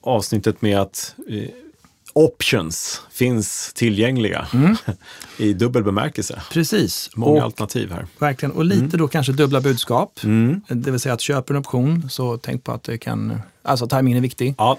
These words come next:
Speaker 1: den är ju det.
Speaker 2: Verkligen.
Speaker 1: Summa summarum, ja.
Speaker 2: Men optioner kan också ge dig en mer förlåtande position så att timingen
Speaker 1: Yes.
Speaker 2: blir mindre viktig.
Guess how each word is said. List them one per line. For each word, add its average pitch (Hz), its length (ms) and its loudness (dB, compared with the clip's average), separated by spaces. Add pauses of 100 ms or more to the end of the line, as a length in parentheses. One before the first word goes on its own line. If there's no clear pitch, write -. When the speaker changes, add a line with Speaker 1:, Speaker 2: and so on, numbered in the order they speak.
(100)
Speaker 1:
den 131 120 0
är 117 40 0
ju 107 80 2
det. - 60 0
Speaker 2:
Verkligen. 127 360 -2
Speaker 1:
Summa 98 260 -6
summarum, 92 340 0
ja. 113 80 -2
Speaker 2:
Men 123 420 0
optioner 113 320 -4
kan 113 140 -6
också 107 520 -6 (640)
ge 127 380 0
dig 104 320 -2
en 104 200 -2
mer 101 160 -2
förlåtande 107 440 -4
position 110 480 -8
så - 100 -8
att - 80 -12
timingen 107 280 -6
Speaker 1:
Yes. 95 200 -4
Speaker 2:
blir 104 200 -4
mindre 135 420 -4
viktig. - 260 -16